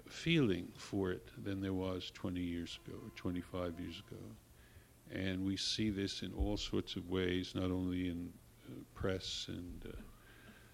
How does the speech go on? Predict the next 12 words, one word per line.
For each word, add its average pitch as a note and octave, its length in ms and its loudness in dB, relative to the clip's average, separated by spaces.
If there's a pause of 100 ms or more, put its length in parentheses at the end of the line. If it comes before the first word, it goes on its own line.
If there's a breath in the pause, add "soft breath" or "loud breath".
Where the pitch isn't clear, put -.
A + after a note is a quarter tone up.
(340 loud breath)
in - 100 -12
publishing, G#2 560 4
but F2+ 180 -2
we F#2 180 -2
see F#2 340 -2
it F2+ 100 -2
also F2+ 520 0
in F2+ 300 0 (100)
academic F#2 600 -2
life, F2+ 420 0
where F2+ 140 0
certain F2+ 540 -4